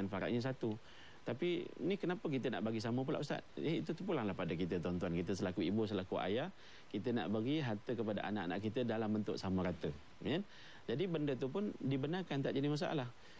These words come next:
Kalau kita kata, "Okeylah, kita nak ikut faraid." Faraid lah, tak jadi masalah. Kan? Tapi dia tanya pula kepada saya, "Ustaz, apa hujah dia? Apa nas dia?" Kan?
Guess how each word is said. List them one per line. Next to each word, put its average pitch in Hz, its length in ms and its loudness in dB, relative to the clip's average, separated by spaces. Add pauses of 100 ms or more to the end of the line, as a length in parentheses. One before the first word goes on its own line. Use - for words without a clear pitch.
Kalau 123 160 2
kita 110 240 0
kata, 107 260 0
"Okeylah, 156 300 0 (240)
kita 107 240 0
nak 101 160 0
ikut 98 160 0
faraid." 107 320 0
Faraid 160 400 0
lah, 160 80 0
tak 120 160 0
jadi 139 160 4
masalah. 139 400 0 (320)
Kan? 170 240 2 (240)
Tapi 165 160 0
dia 175 160 2
tanya 151 240 2
pula 123 160 2
kepada 117 240 2
saya, 104 240 0
"Ustaz, - 240 -2
apa 135 160 -4
hujah 123 400 2
dia? 95 80 2
Apa 170 240 0
nas 104 240 -2
dia?" - 160 -2 (400)
Kan? 160 240 0